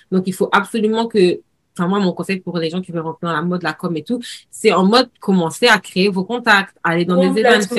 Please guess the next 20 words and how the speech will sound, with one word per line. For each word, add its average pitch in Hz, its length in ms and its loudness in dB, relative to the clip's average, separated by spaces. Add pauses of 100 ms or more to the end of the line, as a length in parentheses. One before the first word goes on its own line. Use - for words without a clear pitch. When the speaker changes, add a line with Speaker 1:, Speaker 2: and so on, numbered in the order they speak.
Speaker 1:
faites 220 80 6
des 185 80 6
trucs 208 140 0
Speaker 2:
d'accord. 190 180 0
Speaker 1:
parce 170 220 -2
que 196 100 -2
sinon, 190 400 2
Speaker 2:
Le 226 180 10
network. 214 720 0 (160)
Speaker 1:
ouais, 180 380 4
c'est 185 240 -2 (160)
tellement 277 520 6
important. 233 540 -2
Sinon, 247 380 0
vous 202 220 -2
allez 185 200 4
vous 180 140 -6
retrouver 185 540 -2
dans 175 220 0
l'air 160 340 0